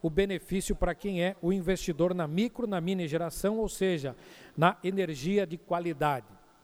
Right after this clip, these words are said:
Outro assunto que eu quero levantar, já que estamos falando também de energia, que envolve barragens,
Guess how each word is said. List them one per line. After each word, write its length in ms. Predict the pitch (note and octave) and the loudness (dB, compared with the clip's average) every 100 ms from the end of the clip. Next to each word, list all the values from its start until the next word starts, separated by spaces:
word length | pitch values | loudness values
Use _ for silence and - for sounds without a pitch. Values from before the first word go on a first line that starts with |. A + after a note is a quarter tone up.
| _ - - - - - - | _ -20 -20 -20 -20 -10 8
Outro 240 | D4 D4+ | 8 8
assunto 340 | B3+ - A#3 A3+ | 2 2 0 2
que 120 | A3 | 0
eu 80 | F#3+ | 2
quero 240 | G3+ G3+ | 2 0
levantar, 560 | F3+ D#3 D#3 C#3+ G3 F3 | 0 -2 -2 0 2 2
já 120 | F3 | 0
que 80 | - | -2
estamos 320 | - F3 D#3+ | -4 -4 -2
falando 360 | - D3+ E3+ D#3 | 0 0 0 0
também 420 | E3+ D3 E3+ D3+ | -2 0 -4 -4
de 180 | C3+ D#3+ | -10 -4
energia, 680 | D3+ D3+ C#3+ A#2+ F3 A#3 E3 | -2 0 0 0 0 2 0
que 160 | C3+ E3 | -2 -6
envolve 360 | C#3 D#3+ D3+ | 0 0 0
barragens, 880 | - C#3 C#3 E3+ G#3 E3+ B2+ B2+ - | -2 -2 0 2 2 0 -2 -8 -12